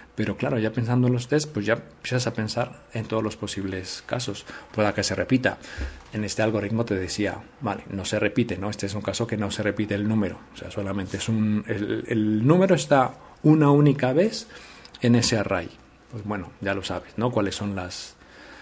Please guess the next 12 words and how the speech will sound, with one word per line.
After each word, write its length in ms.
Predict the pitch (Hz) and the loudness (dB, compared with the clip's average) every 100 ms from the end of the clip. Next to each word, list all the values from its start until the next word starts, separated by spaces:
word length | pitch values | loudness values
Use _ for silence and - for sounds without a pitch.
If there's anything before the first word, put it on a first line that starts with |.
| - - | -18 -6
las 260 | 110 95 | -2 -2
condiciones, 840 | - 113 107 95 110 117 104 80 - | 2 2 2 0 2 4 4 -2 -6
¿no? 220 | 104 151 | -2 0
Los, 460 | 120 95 92 - - - | 0 -2 -4 -10 -14 -10
eh, 280 | 101 98 - - - 120 - - | -10 -10 -12 -14 -14 -16 -14 -10
pues 140 | 101 | 0
sí, 160 | 127 107 | 2 2
las 180 | 92 | 0
restricciones 680 | 101 95 - 95 - 107 95 | -2 -6 -6 -4 -2 0 -2
que 140 | - 107 | -2 2
hay 220 | 135 156 - - - - - | 2 -2 -10 -18 -18 -18 -4
para, 520 | 110 101 95 92 92 | -2 -2 -2 -2 -4